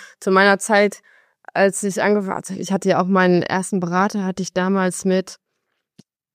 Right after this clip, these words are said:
ich glaube, neunzehn oder zwanzig war das. Heutzutage,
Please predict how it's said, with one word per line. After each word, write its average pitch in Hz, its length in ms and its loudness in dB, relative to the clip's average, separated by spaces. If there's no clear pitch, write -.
ich - 140 -18
glaube, 180 240 2
neunzehn 190 560 4
oder 180 180 0
zwanzig 202 600 -4
war 165 220 -4
das. 170 260 -6
Heutzutage, 185 680 0